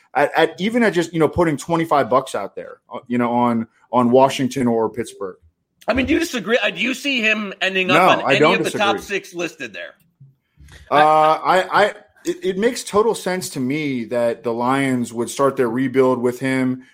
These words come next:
Speaker 1: Chris Spielman is an Ohio, uh, an, an Ohio State guy, you know, may, and, and then, I mean, I, I think it would be insane for Denver to pass on him.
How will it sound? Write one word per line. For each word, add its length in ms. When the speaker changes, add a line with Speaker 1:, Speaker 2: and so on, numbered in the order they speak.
Speaker 1:
Chris 280
Spielman 420
is 140
an 100
Ohio, 300
uh, 200
an, 240
an 140
Ohio 360
State 300
guy, 500
you 80
know, 140
may, 180
and, 180
and 140
then, 200
I 60
mean, 160
I, 160
I 80
think 180
it 40
would 100
be 100
insane 480
for 160
Denver 380
to 60
pass 360
on 180
him. 220